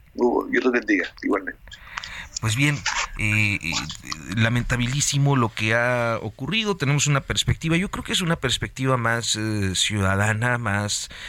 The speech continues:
Speaker 2: pues, de esta gente que muchas veces desde las iglesias, yo diría muy destacadamente desde las iglesias católicas y, y, y evangélicas,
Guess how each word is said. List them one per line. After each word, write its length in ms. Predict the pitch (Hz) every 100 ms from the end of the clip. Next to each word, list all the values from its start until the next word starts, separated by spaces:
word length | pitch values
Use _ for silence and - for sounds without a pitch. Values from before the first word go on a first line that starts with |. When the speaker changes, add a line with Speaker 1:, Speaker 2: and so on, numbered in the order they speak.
| - -
Speaker 2:
pues, 240 | 113 101
de 560 | 107 107 107 110 110 113
esta 260 | 165 - 190
gente 600 | - 196 202 - 196 180 - - -
que 460 | 131 131 127 123 -
muchas 420 | 160 220 143 113
veces 360 | 127 - 135
desde 240 | 101 92 95
las 200 | 92 -
iglesias, 440 | 92 117 - 127
yo 120 | 104
diría 500 | 113 104 101 113 104 - - - -
muy 380 | - 104 160 180
destacadamente 840 | 113 - 104 123 117 110 107 110
desde 260 | 104 95 95
las 200 | 92 98
iglesias 480 | 95 151 190 - -
católicas 840 | 92 - 95 113 120 120 107 87
y, 240 | 98 87 -
y, 380 | 82 82 82 78
y 140 | 90 92
evangélicas, 880 | 90 92 127 170 202 - 156 -